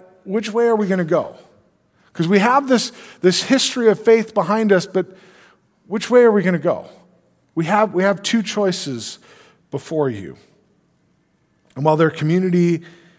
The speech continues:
is in decline, they have the option to rise above.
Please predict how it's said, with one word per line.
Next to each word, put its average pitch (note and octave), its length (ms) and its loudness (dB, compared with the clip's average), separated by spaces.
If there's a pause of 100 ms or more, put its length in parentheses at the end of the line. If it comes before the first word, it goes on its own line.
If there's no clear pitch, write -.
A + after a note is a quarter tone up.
(340)
is B2+ 140 -6
in D#3+ 100 0
decline, D3+ 600 -4
they D#3 140 -2
have D#3 200 -2
the C3+ 140 -6
option C#3+ 580 -4
to C#3 140 -6
rise B2 340 -4
above. A#2 560 -8